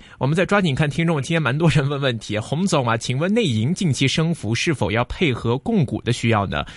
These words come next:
以及您觉得四大内银今明两年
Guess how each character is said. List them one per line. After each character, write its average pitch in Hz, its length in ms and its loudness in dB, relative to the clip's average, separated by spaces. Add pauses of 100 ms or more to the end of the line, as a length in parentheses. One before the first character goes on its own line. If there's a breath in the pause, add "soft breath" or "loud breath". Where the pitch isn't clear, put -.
(140 loud breath)
以 127 180 2
及 143 220 0
您 156 260 2
觉 120 200 2
得 127 80 -2
四 214 200 -2
大 185 140 2
内 190 140 4
银 123 320 -2
今 208 360 2
明 147 280 2
两 87 280 0
年 107 240 0